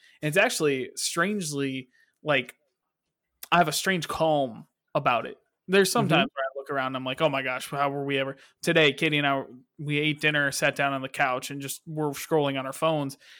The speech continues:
Speaker 1: And I looked up, I'm like, "Man, in, like, three weeks, are, is this, is this how this is gonna go? Are we just gonna eat dinner and then be able to sit on the couch and do nothing?"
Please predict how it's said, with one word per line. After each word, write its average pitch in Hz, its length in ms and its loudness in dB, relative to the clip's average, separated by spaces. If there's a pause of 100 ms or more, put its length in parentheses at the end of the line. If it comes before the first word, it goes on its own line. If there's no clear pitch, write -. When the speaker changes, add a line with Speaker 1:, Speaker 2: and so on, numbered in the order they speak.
(140)
Speaker 1:
And 139 100 -2
I - 20 -2
looked 147 200 0
up, 147 140 2
I'm 139 80 -8
like, 131 180 -8
"Man, 127 440 -2
in, 139 120 -8
like, 135 200 -8
three 160 280 -4
weeks, 151 400 -4 (100)
are, 139 160 -6 (240)
is 135 160 -8
this, 139 220 -6 (420)
is - 80 -14
this 147 140 -4
how 151 160 2
this 147 200 -2
is - 60 -8
gonna 147 180 -4
go? 143 200 4
Are 202 60 4
we 147 120 -2
just - 140 -10
gonna 131 120 -8
eat 135 160 -6
dinner 147 260 0
and 147 120 -2
then 139 140 -2
be 139 120 0
able 139 140 0
to 135 80 -10
sit 160 320 -2
on 151 120 -4
the 147 80 -6
couch 156 320 0
and 151 80 -4
do 143 100 -4
nothing?" 233 400 -4